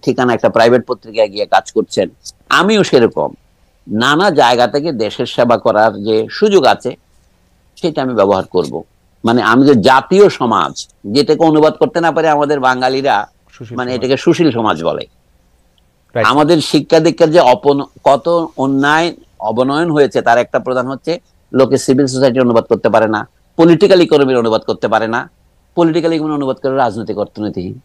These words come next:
Speaker 1: তাতে বোঝা যায় সে নিজে যে আসলে দেউলিয়া,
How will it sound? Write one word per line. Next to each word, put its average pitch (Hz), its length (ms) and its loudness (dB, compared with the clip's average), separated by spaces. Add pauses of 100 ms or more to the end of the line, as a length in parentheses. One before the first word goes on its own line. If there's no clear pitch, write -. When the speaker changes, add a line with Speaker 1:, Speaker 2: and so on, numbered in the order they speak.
(320)
Speaker 1:
তাতে 156 280 4
বোঝা 165 300 4
যায় 170 140 2
সে 180 200 0
নিজে 165 280 2
যে 156 140 0
আসলে 175 280 2
দেউলিয়া, 151 640 0